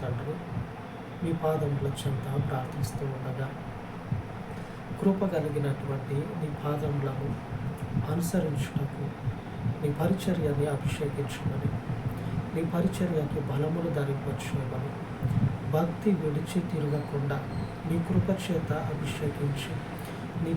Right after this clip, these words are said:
కృపను విడిచిపోకుండా శాశ్వత కాలము నీ ఆత్మ చేత ముద్రించమని, నీవు తప్ప లోకంలో మరొకటి లేదు, ఉన్నా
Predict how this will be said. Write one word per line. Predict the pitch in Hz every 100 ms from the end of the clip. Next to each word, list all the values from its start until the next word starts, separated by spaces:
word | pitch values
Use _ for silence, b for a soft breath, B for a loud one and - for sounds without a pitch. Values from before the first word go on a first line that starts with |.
| -
కృపను | 190 202 226 214 165
విడిచిపోకుండా | 156 - - - 151 147 156 147 143 - - - - -
శాశ్వత | 160 175 170 - 156
కాలము | 151 147 139 147 170
నీ | 160 156 143
ఆత్మ | 170 170 170 165
చేత | 160 151 151
ముద్రించమని, | 143 139 143 143 - 143 - - - - B B B - - 151
నీవు | 185 185 185 165
తప్ప | 147 - 151 143 - - 147
లోకంలో | 156 - 151 147 143 156
మరొకటి | 147 143 143 143 139 143 - - - - - - - - 143
లేదు, | 156 165 165 165 - - - - - - 87
ఉన్నా | 87